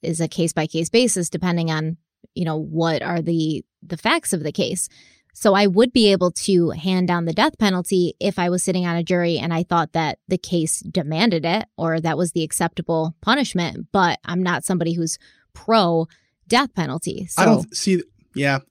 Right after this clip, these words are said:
Speaker 2: I, I don't wanna d-,
Speaker 1: So
Speaker 2: this is
Speaker 1: basically
Speaker 2: such
Speaker 1: the
Speaker 2: a
Speaker 1: jury
Speaker 2: semantic
Speaker 1: was
Speaker 2: thing.
Speaker 1: stacked with people who were like, "Yay, death penalty."
Speaker 2: See, I disagree with that. So that's where I, and that's what I think, uh, his team was trying to present. Like, because they weren't opposed to it, they were for it.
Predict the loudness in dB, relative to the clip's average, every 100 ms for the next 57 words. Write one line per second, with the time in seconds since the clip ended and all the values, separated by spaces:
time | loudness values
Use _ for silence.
0 | -20 -20 _ _ 2 6 6 6 4 4
1 | 6 6 6 6 6 6 6 6 6 6
2 | 4 4 4 4 4 2 0 0 0 2
3 | 2 2 0 2 2 2 0 -2 0 4
4 | 6 6 4 2 4 6 6 4 -4 -2
5 | 2 4 4 4 0 2 2 2 -4 -6
6 | 0 2 2 2 2 0 -2 -4 2 2
7 | 4 2 2 0 -2 -4 -6 -8 -8 -6
8 | -6 -2 2 2 2 0 -2 -2 -4 -4
9 | -4 -4 -6 -4 -8 -2 2 4 2 4
10 | 4 4 2 0 2 4 4 2 -2 -2
11 | -4 _ _ -8 0 2 2 -2 2 2
12 | 2 -4